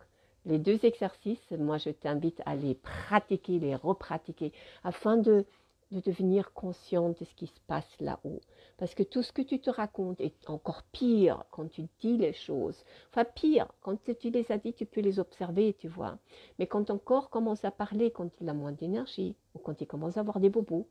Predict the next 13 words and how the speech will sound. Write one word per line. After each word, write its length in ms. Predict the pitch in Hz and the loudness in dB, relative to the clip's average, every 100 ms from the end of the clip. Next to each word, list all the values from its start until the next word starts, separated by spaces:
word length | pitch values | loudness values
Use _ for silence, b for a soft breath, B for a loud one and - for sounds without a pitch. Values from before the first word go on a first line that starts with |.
| - | -8
tout 100 | 349 | -6
ça 160 | - | -6
c'est 180 | - 139 | -8 -10
très 180 | - 160 | -8 -8
symbolique, 560 | - 135 123 120 202 - B B B B B | -4 -4 -2 -4 -4 -8 B B B B B
euh, 80 | 151 - | -6 -2
à 120 | 208 | -2
ce 100 | - | -2
moment-là, 380 | 185 175 160 160 | 0 2 2 0
tu 100 | - | -2
fais 120 | - | -12
fausse 260 | 143 139 - | -10 -12 -12
route. 340 | - - _ | -14 -16 _